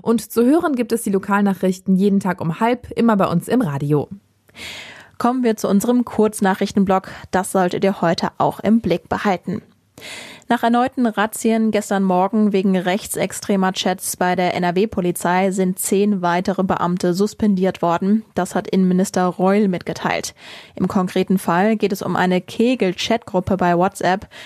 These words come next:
Speaker 2: In der Gruppe sollen rechtsextreme, mutmaßlich strafrechtlich relevante Inhalte geteilt worden sein.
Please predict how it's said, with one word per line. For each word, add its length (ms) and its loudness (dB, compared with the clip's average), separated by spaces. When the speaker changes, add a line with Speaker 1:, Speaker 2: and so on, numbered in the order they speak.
Speaker 2:
In 120 0
der 80 0
Gruppe 320 0
sollen 260 0
rechtsextreme, 1200 0
mutmaßlich 680 2
strafrechtlich 920 -2
relevante 440 2
Inhalte 580 0
geteilt 400 -2
worden 240 -2
sein. 340 -4